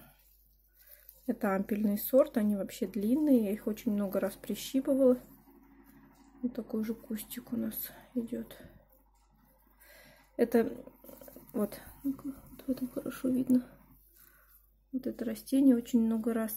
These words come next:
ответвляется. Вот оно, оно. Его я много раз прищипывала, чтобы показать,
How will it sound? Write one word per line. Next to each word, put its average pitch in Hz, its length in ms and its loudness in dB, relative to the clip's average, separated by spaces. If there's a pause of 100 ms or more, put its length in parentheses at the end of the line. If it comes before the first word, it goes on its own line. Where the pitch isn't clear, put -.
(120)
ответвляется. 220 1040 -6 (1400)
Вот 226 280 -6
оно, 220 160 -4
оно. 233 260 2 (120)
Его 233 260 0
я 233 200 0 (1800)
много 220 380 2
раз 214 180 0
прищипывала, 254 880 -2
чтобы 240 300 -10
показать, 240 680 -2